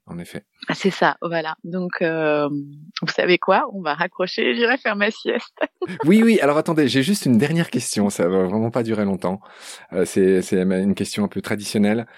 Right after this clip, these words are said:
Speaker 1: Euh, donc le, le, mon podcast s'appelle Baleine sous gravillon. Euh, je voudrais juste savoir ce que ça évoque pour vous, si ça évoque quelque chose.
Speaker 2: Ah bah pour moi c'était, euh, la blague qu'on dit il y a anguille sous roche et donc moi de, de,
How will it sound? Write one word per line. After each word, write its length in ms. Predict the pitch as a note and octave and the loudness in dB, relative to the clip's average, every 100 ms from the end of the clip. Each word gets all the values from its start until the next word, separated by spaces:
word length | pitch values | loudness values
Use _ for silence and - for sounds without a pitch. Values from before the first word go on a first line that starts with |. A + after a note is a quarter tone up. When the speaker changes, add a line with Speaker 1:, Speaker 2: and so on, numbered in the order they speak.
| - - - - | -20 -20 -20 -6
Speaker 1:
Euh, 240 | F#2+ F#2 | -2 0
donc 240 | F#2+ G#2 - | 0 -2 0
le, 260 | G2+ G2+ | 2 2
le, 180 | G2 G2 | 2 2
mon 140 | G#2+ | 2
podcast 360 | G2+ B2 D3 B2+ | 0 0 -2 -2
s'appelle 260 | A2 A2 G2+ | 0 0 0
Baleine 380 | F#2+ A#2+ C3 B2+ | 0 0 0 -2
sous 140 | - | -4
gravillon. 480 | G#2 G2+ G2 G2+ C3 _ _ _ - - - - | -4 -4 -2 -4 -4 _ _ _ -20 -20 -20 -12
Euh, 200 | F#2 E2+ | -10 -8
je 140 | F#2+ - | -10 -2
voudrais 260 | G#2 G#2+ | 0 2
juste 280 | G2 G#2 E3 | 0 -2 -2
savoir 400 | - B2 A#2 B2 | 0 0 0 -2
ce 60 | - | -4
que 100 | G#2+ | -8
ça 240 | - G2 - | -4 -4 0
évoque 380 | A2 A2+ A2+ | 0 0 -2
pour 140 | - F#2+ | -6 -6
vous, 200 | F#2+ B2+ - _ | -4 -6 -6 _
si 320 | - - D3+ | -10 -4 -2
ça 180 | D#3 A#2+ | 0 0
évoque 280 | G#2 G#2 A2 | 2 2 -2
quelque 260 | - - - | -6 -8 -10
chose. 420 | - D2+ C#2+ - _ _ _ | -8 -10 -12 -18 _ _ _
Speaker 2:
Ah 120 | A3 A3+ | 2 4
bah 140 | F#3+ | 0
pour 140 | F#3 | -2
moi 120 | F3+ A3+ - | -14 -14 -14
c'était, 320 | F3+ G3 G#3 | -16 -8 -8
euh, 460 | E3 D#3 D#3 D3+ D3+ | -8 -12 -10 -8 -4
la 140 | D3+ | -4
blague 260 | D3+ F3 F3+ | -2 -2 -4
qu'on 140 | E3+ | -12
dit 120 | D#3+ | -10
il 60 | F#3 | -4
y 40 | |
a 40 | D#3 | -4
anguille 280 | D3+ - - | -4 -10 -16
sous 200 | - E3+ | -4 0
roche 520 | F3 G3 A3 A3+ - | 4 6 6 4 -4
et 80 | E3 | -12
donc 120 | E3+ | -10
moi 180 | G3 G#3 | -2 0
de, 120 | F3 D3+ _ _ | 0 -8 _ _
de, 60 | - | -20